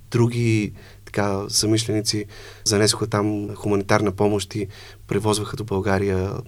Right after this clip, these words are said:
жени и деца, бягащи от войната. Всъщност, Алек, какво те накара буквално няколко дни след като пламна военния конфликт, ти да реагираш и то не на думи, а с действия и буквално сега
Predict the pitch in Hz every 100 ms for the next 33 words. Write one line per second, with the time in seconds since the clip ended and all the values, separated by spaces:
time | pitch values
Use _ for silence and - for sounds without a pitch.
0 | - - - 104 101 98 95 101 95 92
1 | 95 - 98 - - - 104 98 101 113
2 | 113 113 - - - - - - - -
3 | 147 143 - - - 127 135 139 - 110
4 | 110 113 160 143 151 151 147 139 - -
5 | - - 117 110 123 139 127 135 131 -
6 | 107 123 120 117 113 113 104 101 95 95
7 | - - 110 107 101 95 90 90 - -
8 | - 107 101 101 95 95 92 - 117 113
9 | - - 110 - - - - - - 120
10 | 117 113 104 104 120 120 - - - -
11 | 104 - 117 113 123 113 120 120 110 104
12 | 101 104 117 117 113 123 117 107 - -
13 | - - - - - - 113 123 123 113
14 | 113 113